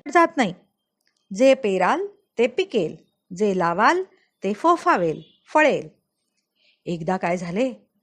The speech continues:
ती अवसेची रात्र होती. भाऊ वडवलीच गेले होते. सकाळी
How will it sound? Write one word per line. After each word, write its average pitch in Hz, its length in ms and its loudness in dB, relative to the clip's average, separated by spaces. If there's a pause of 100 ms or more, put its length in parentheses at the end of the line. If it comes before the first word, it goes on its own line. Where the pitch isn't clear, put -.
(200)
ती 277 80 0
अवसेची 269 520 -2
रात्र 269 260 -2
होती. 233 460 -8 (460)
भाऊ 214 340 -2
वडवलीच 247 520 0
गेले 226 180 2
होते. 143 500 -6 (420)
सकाळी 233 480 -6